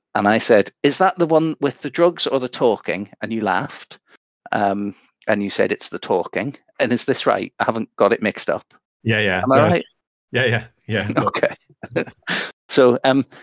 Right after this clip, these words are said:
Speaker 1: so I thought, like, a little bit ago, I was thinking to myself, "There's something a little bit odd,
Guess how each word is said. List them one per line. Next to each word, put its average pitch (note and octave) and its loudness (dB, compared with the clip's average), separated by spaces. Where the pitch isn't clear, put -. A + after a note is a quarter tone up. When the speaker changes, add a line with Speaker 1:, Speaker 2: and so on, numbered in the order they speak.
Speaker 1:
so D#3 2
I F3+ 4
thought, F#3 4
like, A#2 0
a C#3 0
little C#3+ 2
bit C3 2
ago, A2 2
I G2+ 2
was G#2+ -8
thinking A2 -10
to - -18
myself, G2+ -8
"There's A2 -10
something A#2 -6
a A2+ 0
little A2 -2
bit G#2 0
odd, G2 0